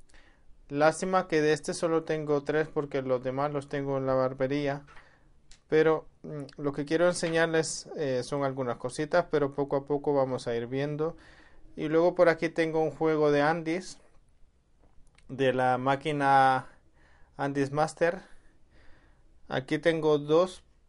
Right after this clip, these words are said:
que es el mismo, de la máquina Moser Chromini Pro. Este juego es muy interesante, bueno, solo son dos, pero, eh, se lo voy a mostrar luego el detalle.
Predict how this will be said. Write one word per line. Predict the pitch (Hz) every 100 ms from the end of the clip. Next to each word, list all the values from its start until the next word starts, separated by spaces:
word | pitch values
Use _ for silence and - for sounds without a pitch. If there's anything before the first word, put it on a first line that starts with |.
| _
que | - 139
es | 143 143
el | 143
mismo, | 151 165 170 185 -
de | - 143 139 135
la | 131 131 127 127 127 _ _ _ -
máquina | 156 156 160 156 151 147 143
Moser | 143 151 151 151 135
Chromini | 135 139 147 156 147
Pro. | 147 156 180 - _ - - - _ _ _ - - _
Este | - 147 170
juego | 160 165 160
es |
muy | 156 156
interesante, | 147 139 135 156 151 147
bueno, | 135 123 117
solo | - 131 127 127
son | 123 135 131
dos, | 135 147 - _
pero, | 139 139 143 -
eh, | 135 120 117 117 117 _ _ _ _ - - _ - -
se | - 131
lo | 123
voy | 135 143
a |
mostrar | 143 131 143 135
luego | 135 135 131
el |
detalle. | 127 123 143 151 165 185